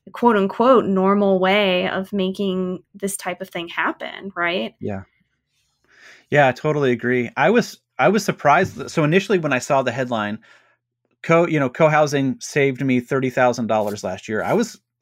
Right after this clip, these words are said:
Speaker 2: I, I thought, "That number does not jive with my experience." Obviously, d-, way different contexts. But then I sat down with my wife last night. I said, "Okay, like, how much did co-living save us last year?"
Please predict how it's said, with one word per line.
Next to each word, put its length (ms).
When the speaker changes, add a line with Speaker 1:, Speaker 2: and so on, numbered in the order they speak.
Speaker 2:
I, 200
I 80
thought, 260
"That 260
number 420
does 220
not 220
jive 420
with 160
my 180
experience." 720
Obviously, 360
d-, 140
way 300
different 300
contexts. 680
But 160
then 140
I 100
sat 240
down 160
with 140
my 120
wife 300
last 160
night. 140
I 40
said, 200
"Okay, 340
like, 220
how 220
much 340
did 280
co-living 720
save 300
us 200
last 320
year?" 320